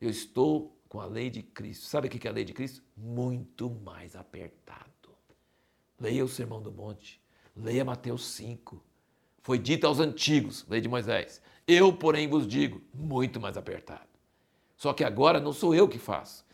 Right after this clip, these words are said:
é o Espírito Santo em mim que me ajuda a fazer. Isso que é importante entender. O Espírito Santo fala assim, "Não faça isso." Você, "Mas os outros crentes estão fazendo." Eu não quero que você faça.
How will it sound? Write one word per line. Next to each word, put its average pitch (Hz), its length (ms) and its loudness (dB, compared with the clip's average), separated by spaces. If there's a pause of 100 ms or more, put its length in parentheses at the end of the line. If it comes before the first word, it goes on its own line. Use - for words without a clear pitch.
é 113 80 -8
o 120 60 -2
Espírito 175 480 -8
Santo 220 460 4
em 127 60 -6
mim 107 340 -12 (360)
que 117 380 -6
me 113 100 -6
ajuda 98 300 -8
a - 20 -12
fazer. - 400 -14 (1300)
Isso 185 280 -2
que 151 140 0
é 139 60 4
importante 113 500 -4
entender. 104 260 -6
O 117 40 -4
Espírito 170 280 -6
Santo 175 160 2
fala 151 120 2
assim, 131 260 -6 (500)
"Não 143 220 2
faça 147 320 2
isso." 147 180 2
Você, 185 160 -6
"Mas 381 240 -2
os 349 140 2
outros 415 180 0
crentes 392 220 -4
estão 403 140 -4
fazendo." 392 320 -2 (580)
Eu 131 100 -6
não 135 120 -8
quero 143 160 -2
que 139 60 -12
você 120 100 -4
faça. - 360 -10